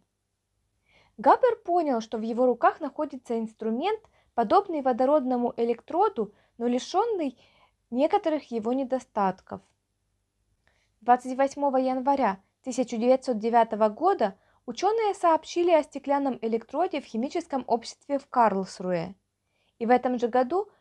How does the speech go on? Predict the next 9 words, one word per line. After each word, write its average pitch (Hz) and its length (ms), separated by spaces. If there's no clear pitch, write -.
они 285 260
опубликовали 330 720
статью 254 600
в 220 80
журнале 240 480
Zeitschrift 233 640
für 269 160
Physikalische 226 800
Chemie. 226 420